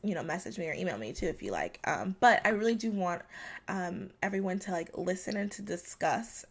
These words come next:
on the Instagram and the Facebook, because also too, you can be discussing with people you don't know,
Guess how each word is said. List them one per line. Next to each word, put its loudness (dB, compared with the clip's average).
on 2
the 0
Instagram -6
and -6
the -2
Facebook, -4
because -8
also 0
too, 0
you -8
can 0
be 0
discussing -2
with -4
people -4
you -4
don't -4
know, 0